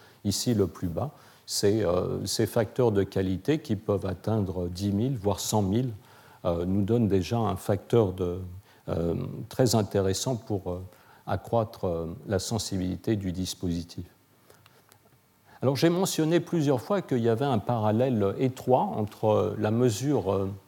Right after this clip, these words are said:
homodine, euh, est faite en optique et les mesures micro-ondes. En fait, euh, ce parallèle, euh,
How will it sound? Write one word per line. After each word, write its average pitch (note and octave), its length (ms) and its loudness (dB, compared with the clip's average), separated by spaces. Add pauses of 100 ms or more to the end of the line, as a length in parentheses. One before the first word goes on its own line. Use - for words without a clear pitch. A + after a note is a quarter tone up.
(240)
homodine, A2+ 680 2 (480)
euh, G#2 240 -2
est - 80 -2
faite C#3 340 -2
en A2 140 2
optique B2+ 480 -2
et G#2+ 100 0
les A#2 80 4
mesures B2 400 4
micro-ondes. A#2+ 540 0 (500)
En G#2 80 -2
fait, F#3+ 380 -2
euh, A#2+ 200 4
ce A#2 180 0
parallèle, B2+ 680 2
euh, G2 160 0